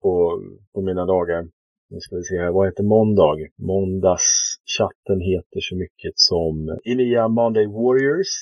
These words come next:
Vi har emea Tuesday Thunders. Då inleder jag också alltid chatten med att lyssna på Thunderstruck med A C D C. Vi har emea Wednesday Wreckers, emea Thursday Thor's Hammers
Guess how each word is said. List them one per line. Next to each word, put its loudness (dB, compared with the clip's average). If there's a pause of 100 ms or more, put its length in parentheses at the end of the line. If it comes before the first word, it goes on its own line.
Vi 2
har 2
emea 4 (160)
Tuesday 0 (120)
Thunders. 0 (1120)
Då -2
inleder 4
jag 4
också -4
alltid -6
chatten -6
med -8
att -10
lyssna -4
på -14
Thunderstruck -2
med -4
A -8
C -14
D -4 (160)
C. - (600)
Vi -8
har 0 (200)
emea 4 (380)
Wednesday 2 (160)
Wreckers, 0 (420)
emea 2 (120)
Thursday 2 (140)
Thor's 0
Hammers 0